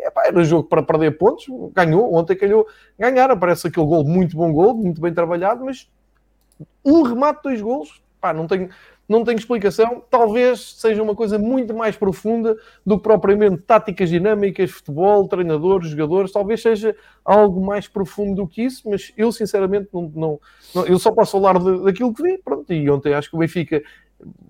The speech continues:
ganhando, ne-, nem pareceu ser muito justo para aquilo que o Santa Clara fez, mas aceita-se o, o resultado. Enfim, também já vi muitos jogos na minha vida que o Benfica não jogou nada e ganhou, portanto,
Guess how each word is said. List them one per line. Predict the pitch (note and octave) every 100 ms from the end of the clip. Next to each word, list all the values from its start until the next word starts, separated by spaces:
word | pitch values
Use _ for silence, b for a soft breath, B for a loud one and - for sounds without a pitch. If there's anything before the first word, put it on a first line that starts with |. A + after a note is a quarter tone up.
| -
ganhando, | D3 F3+ F3+ G3 F3 C#3 - _ _ _
ne-, | C#3 E3
nem | E3+ F3+ G3
pareceu | F#3+ F#3 - F#3+
ser | - G3 F3+ - b b
muito | F3 F#3+ F#3
justo | G3 E3+
para | F3
aquilo | E3 F3+
que |
o | F#3
Santa | - G3
Clara | - G#3+ A#3
fez, | A#3 E4 G#4
mas | G#3 D3+
aceita-se | C#3 D#3+ D3 C#3+ -
o, | C#3 B2+ -
o | D#3
resultado. | C#3+ C#3 F#3+ D#3+
Enfim, | D3+ C#3
também | D3+ D#3+
já | E3
vi | D#3+
muitos | D#3+ F3+ -
jogos | F3+ E3 D3+
na |
minha | E3 D3
vida | C3+ E3+ E3
que | D3+
o |
Benfica | D#3 D#3 D3+
não | D3+ C#3+
jogou | C#3
nada | C#3 B2+
e | A#2+
ganhou, | A2 A#2 B2+
portanto, | - C#3